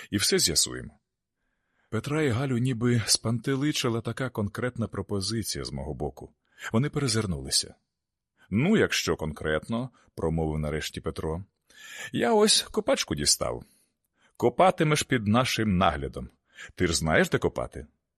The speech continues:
«За три сажні від старої криниці»,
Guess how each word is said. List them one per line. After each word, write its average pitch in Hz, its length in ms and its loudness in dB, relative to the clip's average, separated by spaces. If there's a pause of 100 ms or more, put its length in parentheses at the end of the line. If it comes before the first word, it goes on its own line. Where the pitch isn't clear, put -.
(720)
«За 90 260 4
три 196 260 2
сажні 185 580 2
від 110 140 0
старої 113 420 4
криниці», 73 720 0